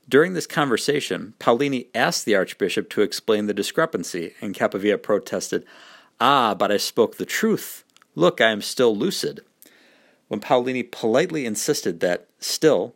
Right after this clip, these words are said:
there was an unexplained discrepancy, Capovilla first offered explanations that suggested eventual lapse of memory, interpretations of what he had intended to say,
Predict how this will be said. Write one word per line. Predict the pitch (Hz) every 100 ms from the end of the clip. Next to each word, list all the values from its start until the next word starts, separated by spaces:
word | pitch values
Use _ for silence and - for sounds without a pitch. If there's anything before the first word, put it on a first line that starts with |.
| _
there | 107
was | 101 98
an | 107
unexplained | 120 120 - 120 110
discrepancy, | 113 - 131 - - - 87 - _ - _ _ _
Capovilla | - 139 131 135
first | 107 - 160 -
offered | 107 101 101 -
explanations | 101 - 107 95 87 104 - -
that | - 92
suggested | - 90 110 98 - 98 - _ _ _ _
eventual | 107 123 117 - 101
lapse | 104 98 -
of | 98
memory, | 95 90 87 90 117
interpretations | - 95 113 101 95 101 95 - 92 -
of | 90 - _ _ _ -
what | 107
he | 101
had | 87
intended | 90 - 143 131 87
to |
say, | - 131 95 90